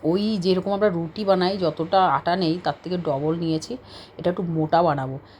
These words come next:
ভালো করে একদম পুরো, হ্যাঁ, এই, এই, উম, চাকলার, মানে চাকলা বলছি, এই যতটা আমার এই রুটি বেলছি না, ওই, ওইটার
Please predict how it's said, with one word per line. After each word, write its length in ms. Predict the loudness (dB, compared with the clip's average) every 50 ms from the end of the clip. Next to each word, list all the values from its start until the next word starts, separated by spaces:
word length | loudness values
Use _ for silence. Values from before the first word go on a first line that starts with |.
| -18 -14 -12 -10
ভালো 340 | -6 -2 0 0 0 0 0
করে 260 | -2 -2 0 2 2
একদম 580 | 2 2 0 0 -2 -2 -2 -2 -2 -4 -4 -6
পুরো, 240 | -4 -4 -2 -2 -2 -4 -10 -20 -20 -20 -20 -20 -20 -20 -14 -6 -2
হ্যাঁ, 260 | 0 2 4 2 2 0 -6 -16 -14 -6 -4 0
এই, 360 | 2 2 4 4 2 2 0 -2 -6 -8 -6 -4
এই, 340 | -2 0 2 2 4 4
উম, 520 | 4 4 2 0 0 0 0 2 2 0 0 0
চাকলার, 600 | 2 0 0 0 0 2 4 4 4 4 0 -6 -14 -14
মানে 260 | -8 -6 -2 -2 -2 -2
চাকলা 340 | -2 -2 -4 -2 -4 -2
বলছি, 380 | -2 0 -2 -2 -4 -6 -8 -8 -8 -12 -18 -20 -20 -20 -20 -20 -20 -14 -4
এই 300 | 0 2 2 2 2 -2 -4 0 2
যতটা 420 | 2 2 2 2 2 4 6 6
আমার 240 | 6 4 2 0 0
এই 120 | 0 -2
রুটি 280 | -2 -2 -4 -4 -4 -2
বেলছি 360 | -2 -2 -2 -2 -4 -4 -4
না, 200 | -4 -4 -4 -8 -10 -14 -18 -20 -20 -20 -20 -20 -20 -20 -10 -4
ওই, 260 | 0 2 2 2 2
ওইটার 420 | 2 2 2 2 4 4 4 4